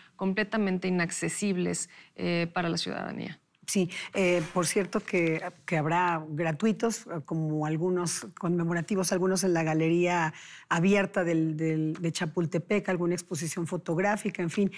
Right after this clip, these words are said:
Speaker 2: Sí habrá como varios, ya, ya dijo la directora que cincuenta por ciento gratuitos y cincuenta por ciento pagados,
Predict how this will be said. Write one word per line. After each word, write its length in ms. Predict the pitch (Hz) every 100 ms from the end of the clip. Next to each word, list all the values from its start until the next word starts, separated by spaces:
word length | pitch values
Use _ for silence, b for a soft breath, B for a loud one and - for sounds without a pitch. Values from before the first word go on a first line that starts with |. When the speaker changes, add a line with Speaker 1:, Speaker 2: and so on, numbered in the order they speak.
| B B
Speaker 2:
Sí 140 | - 240
habrá 260 | 240 247
como 240 | 240 220 170
varios, 420 | 185 190 185 175
ya, 140 | 180 185
ya 140 | 185
dijo 240 | 180 160 190
la 80 | 170
directora 420 | 156 151 175 165
que 140 | -
cincuenta 400 | 156 160 170 175
por 140 | 175 160
ciento 260 | 170 165
gratuitos 640 | 170 156 - 170 180 170 165
y 40 |
cincuenta 440 | - 160 170 160
por 160 | 165 160
ciento 320 | - 165 156
pagados, 560 | 156 165 160 175 180